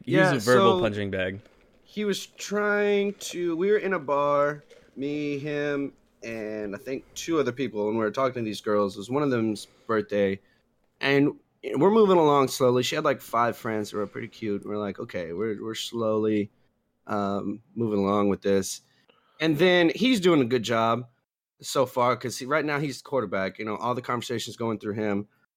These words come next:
Speaker 2: and I'm the ugly guy, so I'm just kinda standing in the back, like, making sure I get seen by the least amount of people as possible. And
Speaker 1: Yeah.
Speaker 2: then he's like, <clears throat> looks at the girl, and you can tell she was, like, the quarterback of her friend group,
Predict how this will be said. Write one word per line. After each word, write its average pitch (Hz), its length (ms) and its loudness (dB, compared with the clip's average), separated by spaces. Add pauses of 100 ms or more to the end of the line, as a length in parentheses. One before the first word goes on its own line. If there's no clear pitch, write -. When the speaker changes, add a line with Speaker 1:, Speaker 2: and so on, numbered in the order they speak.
(100)
Speaker 2:
and 117 500 0
I'm 139 480 2
the 127 100 0
ugly 123 240 2
guy, 110 240 2
so 127 140 -8
I'm 127 40 -2
just 127 120 -8
kinda 127 160 -4
standing 117 280 -4
in 107 60 -2
the 104 60 -4
back, 104 320 -2
like, 101 160 -2 (120)
making 107 260 -8
sure 104 240 -4 (140)
I 104 60 -4
get 104 220 -10
seen 110 200 -8
by 95 120 -2
the 92 80 -4
least 101 320 -4
amount 98 180 -2
of 90 60 -10
people 98 220 -8
as 87 100 -10
possible. 90 520 -4 (480)
And 123 220 2
Speaker 1:
Yeah. 147 120 4
Speaker 2:
then 143 300 2
he's 202 320 4
like, 127 320 0 (160)
<clears throat> 214 420 4 (640)
looks 190 220 -2
at 170 140 -2
the 135 60 -8
girl, 110 480 2 (280)
and 131 100 -4
you 143 60 -4
can 127 120 -10
tell 156 200 2
she 180 220 0
was, 127 180 -2
like, 107 400 -2 (720)
the 127 80 -10
quarterback 117 480 0
of 98 100 -20
her 143 140 -2
friend 98 300 -8
group, 92 300 -6